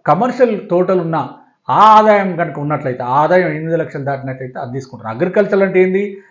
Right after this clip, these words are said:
మీరు వరి కానీ పత్తి కానీ జొన్నలు ఇట్లా ఈ ఇక నాన్ కమర్షియల్ వ్యవసాయం అయితే మాత్రమే వాళ్ళ ఆ దాని మీద వచ్చే ఆదాయం తీసుకోకూడదు. కానీ, ఆ, కమర్షియల్ వ్యాపారంగా చే-, చేసే, వ్యాపారం చేసే క్రాప్స్ కనుక, ఉమ్,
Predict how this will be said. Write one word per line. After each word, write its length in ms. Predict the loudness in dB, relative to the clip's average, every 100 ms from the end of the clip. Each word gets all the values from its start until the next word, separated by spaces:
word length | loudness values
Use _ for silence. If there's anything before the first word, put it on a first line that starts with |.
| _
మీరు 120 | -4 2
వరి 280 | 4 6
కానీ 280 | 4 4 2
పత్తి 340 | 0 0 0 0
కానీ 340 | 0 0 -4
జొన్నలు 300 | -4 -2 -2
ఇట్లా 260 | -2 -4 -4 -12 _ _
ఈ 140 | -6 -4
ఇక 440 | -4 -6 -12 -10
నాన్ 400 | -4 4 4 4
కమర్షియల్ 720 | 2 2 0 0 0 0 -2 -8 -18 _ _ 0
వ్యవసాయం 480 | 4 4 4 4 2
అయితే 200 | 0 0
మాత్రమే 440 | -2 -2 -4 -2
వాళ్ళ 260 | 0 0 0
ఆ 120 | -2
దాని 280 | 0 0 0
మీద 120 | -4
వచ్చే 200 | -4 -2
ఆదాయం 280 | 0 0 -2 -6
తీసుకోకూడదు. 520 | -6 -2 -2 -4 -10 _ _ _ -2
కానీ, 460 | 0 2 0 -2 -8 -10
ఆ, 260 | -8 -6 -2
కమర్షియల్ 440 | 0 0 0 -4 -4 -16 _ _ _ -6
వ్యాపారంగా 1120 | 0 0 4 4 4 2 0 -2 0 -2 -8 -12 -4
చే-, 200 | -2 -2 -4
చేసే, 240 | -4 -4 -6
వ్యాపారం 580 | -2 0 2 2 2 0
చేసే 420 | 0 -2 -4 -8 _ _ _ -2
క్రాప్స్ 340 | 4 4 4
కనుక, 240 | -2 -2 -4
ఉమ్, 480 | -6 -10 -8 -4